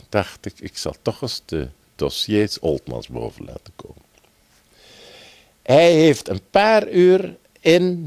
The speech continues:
mijn actuele geheime telegrammen, die ik niet eens heb, gekeken. En wist toen dat het zo smerig was dat ik recht had op arbitrage. Maar toen die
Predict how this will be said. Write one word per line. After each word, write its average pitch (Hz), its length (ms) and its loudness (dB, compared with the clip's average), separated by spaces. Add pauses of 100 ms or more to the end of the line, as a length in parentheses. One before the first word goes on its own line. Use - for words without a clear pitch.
mijn 160 380 4
actuele 170 760 2
geheime 147 520 0
telegrammen, 139 720 0
die 113 140 0
ik 139 100 0
niet 127 160 -2
eens 104 200 0
heb, 156 360 2
gekeken. - 800 -4 (320)
En 104 140 -2
wist 95 360 0
toen 339 340 4 (240)
dat 117 160 0
het - 100 -10
zo 392 240 4
smerig 254 460 2
was 175 260 2
dat 120 180 -4
ik - 140 -6
recht - 300 -2
had 127 180 -4
op 117 160 -10
arbitrage. - 680 -6 (1500)
Maar 190 320 0
toen 233 260 2
die 185 300 2